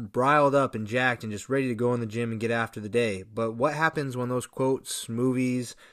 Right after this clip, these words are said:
books aren't there? You, what do you do then? How do you find yourself still getting up and going to the gym? What you really need is discipline. When you're disciplined,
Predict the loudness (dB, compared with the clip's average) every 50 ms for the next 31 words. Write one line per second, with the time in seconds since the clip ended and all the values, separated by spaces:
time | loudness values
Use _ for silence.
0 | _ _ -2 2 2 2 2 2 -4 -8 -4 -2 -2 -2 -2 -2 0 0 0 -2
1 | -4 -10 -16 -20 _ _ _ _ -8 -6 -2 0 2 2 2 2 2 0 2 2
2 | 0 0 0 0 -2 -2 -4 -6 -8 -12 -8 -4 -2 0 2 2 2 2 0 0
3 | -2 -2 -2 -2 -2 -4 -6 -8 -14 -8 -2 0 0 2 2 0 -2 -4 -4 -2
4 | -4 -4 -2 -2 -2 -2 0 -2 -2 -4 -6 -14 -20 -20 -20 -20 -20 -16 -16 -8
5 | 0 2 4 4 4 2 0 0 0 0 -2 -2 -2 -4 -6 -6 0 0 2 2
6 | 2 2 0 -2 -2 -4 -4 -4 -4 -6 -4 -2 -2 -2 -2 -4 -8 -12 -16 -20
7 | _ -20 -20 -20 -20 -20 -20 -20 _ _ _ _ _ _ _ _ 2 2 4 4
8 | 2 4 6 6 6 6 4 4 2 2 2 2 2 0 -2 -4 0 2 2 4
9 | 4 2 0 -2 -6 -10 -10 -12 -16 -20 _ _ _ _ _ _ -6 -2 2 2
10 | 2 2 4 4 4 4 6 4 2 2 2 0 0 0 -2 -4 -6 -10 -14